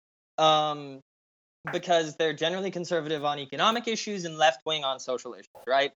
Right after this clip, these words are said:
They don't think the government should be involved. They're kinda like libertarians, but also kind of like how Democrats present themselves in the U S to some extent. Um,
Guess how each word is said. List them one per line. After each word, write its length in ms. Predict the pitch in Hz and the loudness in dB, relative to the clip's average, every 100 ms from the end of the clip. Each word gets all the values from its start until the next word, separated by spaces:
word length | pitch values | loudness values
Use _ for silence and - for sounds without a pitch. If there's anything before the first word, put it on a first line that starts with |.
| _ _ - | _ _ 0
They 180 | 143 147 | 2 6
don't 280 | 160 165 | 4 4
think 180 | 180 170 | -2 -2
the 80 | 160 | 0
government 340 | 147 151 143 | 0 -2 -10
should 140 | 131 139 | -14 -8
be 100 | 135 | -8
involved. 420 | 135 160 165 156 | 2 8 8 6
They're 80 | 160 | -6
kinda 460 | - 220 220 220 | -4 -4 -4 -2
like 220 | 226 233 214 | 0 -2 -2
libertarians, 680 | 214 214 - 208 208 196 | -6 -4 -2 0 0 -4
but 140 | - 196 | 2 6
also 260 | 180 180 | 6 4
kind 260 | 170 170 160 | -2 0 0
of 80 | 147 | 2
like 160 | 147 | 0
how 140 | 143 135 | 2 0
Democrats 540 | 127 123 - 123 117 | 0 -4 -4 -4 -4
present 320 | - 117 113 - | -10 -12 -12 -12
themselves 460 | 110 117 107 101 | -16 -6 -6 -8
in 60 | 120 | -16
the 100 | 113 101 | -16 -14
U 120 | 104 | -12
S 200 | 92 - _ | -12 -14 _
to 80 | - | -12
some 200 | 117 - | -12 -12
extent. 360 | - - 92 - _ _ - - _ _ - | -14 -12 -12 -14 _ _ -20 -20 _ _ 0
Um, 500 | 151 151 151 151 | 4 4 2 -2